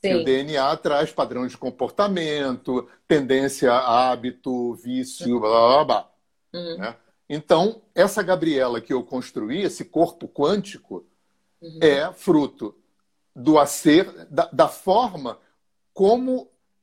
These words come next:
Speaker 1: eu operacionalizei a nossa vivência a
Speaker 2: Uhum.
Speaker 1: partir do acervo que eu trazia.
Speaker 2: Tanto que eu, eu sempre falo pros, isso que você falou é maravilhoso, que eu falo pros alunos uma coisa, né? Se,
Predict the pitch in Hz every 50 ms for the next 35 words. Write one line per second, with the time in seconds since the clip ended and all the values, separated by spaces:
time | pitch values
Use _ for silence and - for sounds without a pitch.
0 | _ _ - 156 156 165 185 208 226 240 240 - _ _ _ _ _ _ - 220
1 | 269 262 262 240 214 196 196 208 208 - - 190 165 165 165 156 143 139 127 107
2 | 107 135 123 120 117 107 - _ _ _ - 180 190 175 165 170 170 170 - 170
3 | 120 127 120 - - 147 170 208 220 196 - - - 107 98 - _ _ _ -
4 | 185 185 190 214 185 185 - 202 208 214 214 202 247 240 220 - - 202 208 202
5 | 196 226 202 233 233 233 269 302 196 180 185 180 151 - - _ _ _ _ _
6 | _ _ _ _ _ _ _ _ _ _ _ - _ _ _ _ _ _ _ _
7 | - 294 285 302 330 453 466 - 453 466 - - 277 254 226 202 170 - - _
8 | _ _ _ _ _ _ _ _ _ _ _ - 247 269 294 339 480 466 - 202
9 | 175 - - - 240 240 240 302 440 - 339 320 320 - 226 - 254 247 330 269
10 | - - 339 294 - - 254 262 285 285 269 254 247 269 277 311 330 294 262 214
11 | 196 185 180 - - 240 240 247 262 269 262 - 220 254 247 269 285 277 269 269
12 | 294 359 - - 233 185 170 165 185 185 185 185 190 190 190 _ _ _ _ _
13 | _ _ _ - - - - 277 254 - -